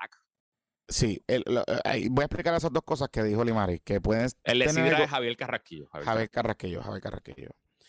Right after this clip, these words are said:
Speaker 2: Ok, Javier Carrasquillo es un rumor que está sonando bien duro, bien duro.
Speaker 1: El vocero
Speaker 2: Pero
Speaker 1: habló de, el vocero habló de ocho alcaldes originalmente que estaban siendo investigados y que bajaron a seis.
Speaker 2: Ujú.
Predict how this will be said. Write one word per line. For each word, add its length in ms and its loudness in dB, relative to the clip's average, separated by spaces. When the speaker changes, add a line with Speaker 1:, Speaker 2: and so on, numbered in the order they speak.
Speaker 2:
Ok, 200 -12
Javier 240 2
Carrasquillo 360 0
es 60 0
un 60 -2
rumor 200 0
que 80 0
está 160 -6
sonando 460 0
bien 480 0
duro, 280 -4
bien 280 0
duro. 400 -6
Speaker 1:
El 60 -2
vocero 240 4
Speaker 2:
Pero 100 6
Speaker 1:
habló 220 4
de, 260 4
el 160 0
vocero 300 2
habló 160 2
de 240 0
ocho 320 0
alcaldes 400 -4
originalmente 560 -2
que 60 -8
estaban 320 -4
siendo 180 -8
investigados 880 2
y 120 -10
que 120 -2
bajaron 380 0
a 80 0
seis. 720 -4
Speaker 2:
Ujú. 300 0